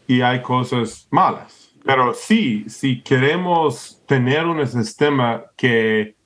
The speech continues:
en vez de pensar en el flujo de energía, que estamos tratando de cosechar un parte de este flujo,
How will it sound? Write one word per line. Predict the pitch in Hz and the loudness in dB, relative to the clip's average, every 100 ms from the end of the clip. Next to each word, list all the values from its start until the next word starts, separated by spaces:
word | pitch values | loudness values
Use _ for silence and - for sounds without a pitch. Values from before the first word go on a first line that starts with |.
| _ _ _ | _ _ _
en | 139 226 - | 0 2 2
vez | 151 165 | 2 0
de | 151 135 | -4 0
pensar | 131 113 135 139 143 | -2 0 0 2 2
en | 135 | 0
el | 120 107 | -2 -4
flujo | - - 131 151 - 170 202 196 - _ _ | -6 -2 0 0 -2 -2 -2 -4 -12 _ _
de | 110 123 | -2 0
energía, | 123 120 - 131 139 165 196 - _ _ - | 2 -2 -2 -2 0 0 -2 -6 _ _ -2
que | 135 | 0
estamos | 123 - 139 139 131 | 0 -2 -2 -2 -2
tratando | 120 120 113 131 139 143 | -2 -2 -2 -2 0 0
de | 127 117 | 0 0
cosechar | 123 120 113 113 - 127 139 147 131 _ _ _ _ | -4 -2 -4 -4 0 2 2 -2 -8 _ _ _ _
un | 123 110 107 | -2 0 2
parte | 131 139 139 147 | 2 2 0 -2
de | 139 135 | 0 0
este | 131 117 | -2 -6
flujo, | - 135 143 - 202 202 | -4 -4 -2 0 0 0